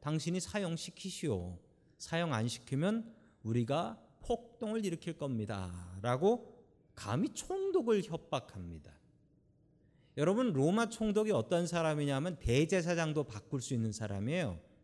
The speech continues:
안나스를 가야바로 바꾼 사람도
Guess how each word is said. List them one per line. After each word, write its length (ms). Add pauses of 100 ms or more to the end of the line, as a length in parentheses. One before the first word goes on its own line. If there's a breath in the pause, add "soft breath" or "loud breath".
(680 soft breath)
안나스를 680
가야바로 640
바꾼 380
사람도 680